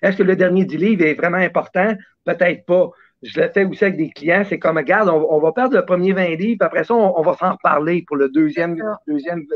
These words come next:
Speaker 1: le deuxième vingt livres. Puis, puis ton dernier dix livres, là, tu sais, j'ai un client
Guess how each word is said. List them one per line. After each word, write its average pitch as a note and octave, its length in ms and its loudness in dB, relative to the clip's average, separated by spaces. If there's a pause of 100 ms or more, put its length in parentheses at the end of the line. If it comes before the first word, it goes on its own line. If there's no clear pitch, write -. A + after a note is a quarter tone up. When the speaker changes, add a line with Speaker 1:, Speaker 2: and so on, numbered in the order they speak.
Speaker 1:
le D3+ 120 -4
deuxième D#3+ 320 -2
vingt D3+ 240 -4
livres. G3+ 280 -2 (320)
Puis, F3 460 -2
puis F3 180 -2
ton F3+ 220 4
dernier G3+ 320 4
dix G3 160 0
livres, B3 400 0
là, G3+ 220 0
tu A3+ 160 -4
sais, D#3+ 240 -2
j'ai D3+ 100 -2
un D#3+ 80 -2
client G3 300 -4